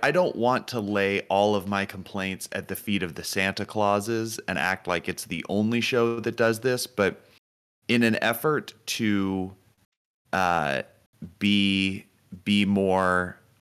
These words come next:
topical, I guess, they,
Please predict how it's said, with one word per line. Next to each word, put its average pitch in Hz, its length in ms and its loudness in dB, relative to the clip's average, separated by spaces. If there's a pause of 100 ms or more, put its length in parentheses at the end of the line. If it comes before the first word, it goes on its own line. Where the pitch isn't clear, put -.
(140)
topical, 123 800 0
I 120 140 0
guess, 131 600 -2 (680)
they, 98 840 2